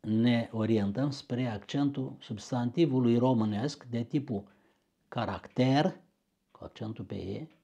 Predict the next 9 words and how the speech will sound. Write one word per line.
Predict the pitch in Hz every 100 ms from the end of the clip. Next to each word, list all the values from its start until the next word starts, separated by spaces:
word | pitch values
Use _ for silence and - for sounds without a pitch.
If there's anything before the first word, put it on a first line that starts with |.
| _ _ _ _ _ _
prevedere, | 131 139 113 113 90 113 113 120 127 156 202 - _ _ _ _ _ _ _ _ _ _ _ _ _ _ _
cu | -
accentul | - - 117 120 104
pe | 110 -
E | - 117
de | 98
după | 95 98 110
D, | 92 101 135 160 _ _ _ _ -
pricină, | 143 139 - 135 127 110 104 151